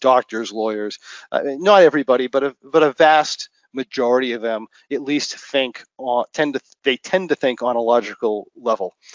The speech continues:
There's not a lot of emotional people that get into this type of trading. A lot of, a lot of those people are, uh,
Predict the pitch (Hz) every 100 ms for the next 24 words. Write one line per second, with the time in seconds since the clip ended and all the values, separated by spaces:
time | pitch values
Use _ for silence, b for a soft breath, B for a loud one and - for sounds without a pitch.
0 | B - 123 190 180 131 131 139 117 110
1 | 113 127 139 143 117 - 120 - 104 110
2 | 113 113 113 113 117 127 - 107 104 -
3 | 110 113 123 123 107 113 123 120 120 120
4 | - - - 110 113 104 - 104 101 -
5 | B B B _ 98 92 90